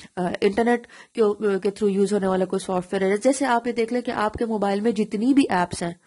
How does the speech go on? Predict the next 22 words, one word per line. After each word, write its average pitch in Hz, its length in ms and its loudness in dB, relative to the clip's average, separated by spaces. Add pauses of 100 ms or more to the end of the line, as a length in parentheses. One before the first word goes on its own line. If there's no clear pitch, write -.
(320)
अगर 202 240 -2
आप 190 140 0
अपने 196 220 -4
मोबाइल 185 400 0
में 185 100 -2
Google 196 280 2
Chrome 226 320 0
यूज 196 200 0
करते 185 320 -4
हैं, 180 400 -4
YouTube 233 400 0
यूज 202 200 0
करते 185 320 -4
हैं, 180 240 -2
Facebook 226 500 0
यूज 196 160 4
करते 185 320 -4
हैं, 190 260 -2
WhatsApp 240 560 -2
यूज 208 120 -4
करते 190 300 -4
हैं, 185 160 -2